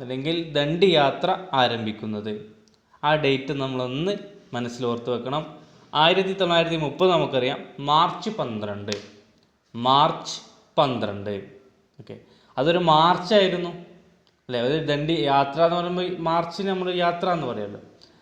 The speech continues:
യാത്ര നടത്തുക, മാർച്ച് നടത്തുക, അങ്ങനെ ആലോചിച്ചാൽ മതി. മാർച്ച് പന്ത്രണ്ടിനായിരുന്നു ഉപ്പ്, ഈ ഒരു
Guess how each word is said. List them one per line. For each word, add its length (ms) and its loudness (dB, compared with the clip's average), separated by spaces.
യാത്ര 360 4
നടത്തുക, 320 0
മാർച്ച് 420 2
നടത്തുക, 280 -4
അങ്ങനെ 220 -2
ആലോചിച്ചാൽ 440 0
മതി. 240 -8
മാർച്ച് 420 2
പന്ത്രണ്ടിനായിരുന്നു 1080 0
ഉപ്പ്, 260 -8
ഈ 140 0
ഒരു 220 2